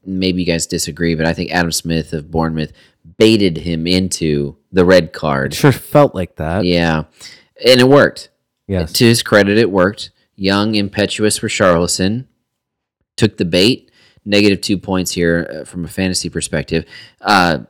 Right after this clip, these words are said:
Speaker 1: the honorable mention for Karma's a bitch award, though, is later on in this match, Adam Smith ends up getting a red card of his own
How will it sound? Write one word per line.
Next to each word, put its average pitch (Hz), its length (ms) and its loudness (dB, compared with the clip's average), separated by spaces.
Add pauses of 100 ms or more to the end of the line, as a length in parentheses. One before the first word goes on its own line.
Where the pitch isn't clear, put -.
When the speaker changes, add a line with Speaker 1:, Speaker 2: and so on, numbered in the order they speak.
Speaker 1:
the 92 240 4
honorable 104 400 4
mention 90 400 -2
for 76 160 -6
Karma's 82 460 -4
a 80 80 -8
bitch 85 280 -6
award, 76 440 -4
though, 78 240 -2
is 78 200 -6
later 80 360 -4
on 85 180 -4
in 76 60 -8
this 73 200 -10
match, 76 300 -12
Adam 78 340 -6
Smith 78 640 -10 (560)
ends 82 300 -8
up 73 320 -10 (600)
getting 82 200 0
a 76 60 -6
red 82 200 -2
card 82 240 -8
of 80 80 -10
his 107 160 -6
own 78 520 -8